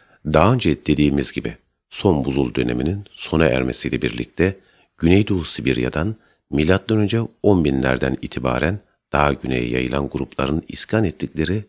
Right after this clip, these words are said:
en önemli bölgedir. Deniz ve büyük akarsuların kıyılarındaki verimli topraklar, bitki ve hayvan deseni hem neolitik kültür hem de kent uygarlıkları için oldukça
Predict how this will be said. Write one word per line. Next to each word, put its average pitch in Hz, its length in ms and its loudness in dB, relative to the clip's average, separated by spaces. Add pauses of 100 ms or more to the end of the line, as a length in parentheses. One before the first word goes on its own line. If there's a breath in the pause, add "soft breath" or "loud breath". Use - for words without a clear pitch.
(220)
en 101 100 2
önemli 64 340 -2
bölgedir. - 580 -8 (840)
Deniz 78 400 4
ve 69 160 0
büyük 117 300 0
akarsuların 67 680 -4
kıyılarındaki 65 720 -4
verimli 69 320 -2
topraklar, - 720 -6 (380 soft breath)
bitki - 340 -2
ve 104 120 2
hayvan 78 520 0
deseni 69 440 -4 (260)
hem 107 280 0
neolitik 73 400 -4
kültür - 460 -6 (260)
hem 82 180 0
de 62 60 0
kent - 400 -2
uygarlıkları 64 680 -4
için 78 320 -8 (140)
oldukça 71 480 -2